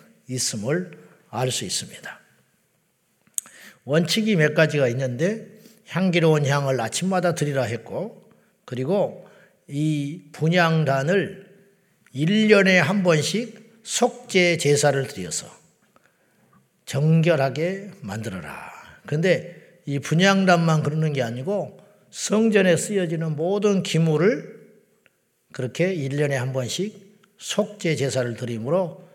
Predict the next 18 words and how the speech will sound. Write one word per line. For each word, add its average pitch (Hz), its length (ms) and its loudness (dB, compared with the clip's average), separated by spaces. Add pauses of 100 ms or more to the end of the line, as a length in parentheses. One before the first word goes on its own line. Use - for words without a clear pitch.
(200)
거룩하게 156 640 -2 (100)
하라. 92 720 -6
그렇게 139 300 -4
말씀하셨어요. 127 920 -4 (420)
근데 165 260 0
그 160 100 2
거룩하게 170 640 4
하는 175 500 0 (540)
그 139 220 -6
재료가 147 480 0
뭐냐면 143 600 -4
피입니다. - 720 -8 (800)
피잖아요. 156 520 -4 (680)
그러니까 156 360 -6 (760)
우리가 156 320 0
피를 220 320 0
묻힌다고 170 540 2
거룩해지겠냐? 123 1200 -6